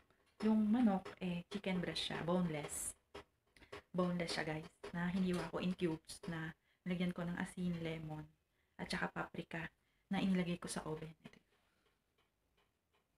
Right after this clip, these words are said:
Yan. Sa oven. Tapos, sinamahan ko siya ng kanin. Konti lang yung kanin kasi diet lang sila. Tapos, konting gulay na in-steam mo. Yan.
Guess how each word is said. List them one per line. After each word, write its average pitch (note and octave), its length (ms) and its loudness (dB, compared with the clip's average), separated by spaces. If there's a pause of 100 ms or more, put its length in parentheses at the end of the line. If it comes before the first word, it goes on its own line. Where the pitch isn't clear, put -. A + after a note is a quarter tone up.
(560)
Yan. D#3 120 -6 (840)
Sa - 160 -14
oven. - 240 -18 (880)
Tapos, F#3 560 -2 (160)
sinamahan F#3+ 480 4
ko F#3 160 -2
siya F3+ 160 0
ng F3 160 0
kanin. E3 400 -4 (160)
Konti F#3 320 -2
lang F#3 240 -2
yung F3 80 -6
kanin D#3+ 320 -8
kasi D#3+ 320 -14 (480)
diet D#3 400 -6
lang D#3+ 160 -14
sila. D#3+ 240 -8 (400)
Tapos, F3+ 480 -4
konting F#3 320 0
gulay D#3 320 -6 (160)
na D#3+ 160 -6 (240)
in-steam F3+ 400 -4
mo. - 160 -8 (1800)
Yan. - 160 -6